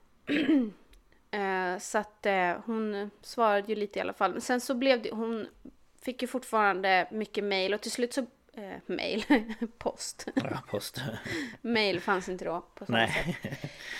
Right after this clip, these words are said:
Speaker 1: Ehm, men, men till slut så blir det ju för mycket och då tar man ju hand om,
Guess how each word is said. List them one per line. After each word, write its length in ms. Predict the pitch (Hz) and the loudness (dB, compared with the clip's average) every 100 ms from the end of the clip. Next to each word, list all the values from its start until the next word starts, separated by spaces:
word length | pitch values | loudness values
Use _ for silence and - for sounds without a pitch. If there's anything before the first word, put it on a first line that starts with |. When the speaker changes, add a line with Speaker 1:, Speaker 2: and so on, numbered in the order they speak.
| - | 2
Speaker 1:
Ehm, 500 | 214 208 196 190 185 - _ _ _ _ _ _ _ _ - _ - | 4 6 4 2 -6 -10 _ _ _ _ _ _ _ _ -20 _ -2
men, 240 | 233 233 | 2 2
men 160 | 247 240 | 2 2
till 140 | 240 | 2
slut 180 | 240 294 | 4 4
så 100 | 285 | 4
blir 120 | 240 | 2
det 60 | 185 | 2
ju 80 | 175 | 0
för 120 | 202 | -2
mycket 400 | 208 - - 180 | -6 -4 0 0
och 120 | 214 | 2
då 140 | 214 226 | 2 0
tar 220 | - 254 | 0 0
man 140 | 254 | 2
ju 60 | 254 | 2
hand 400 | 233 220 208 185 | 2 2 0 2
om, 460 | 190 185 170 - | 2 2 0 -8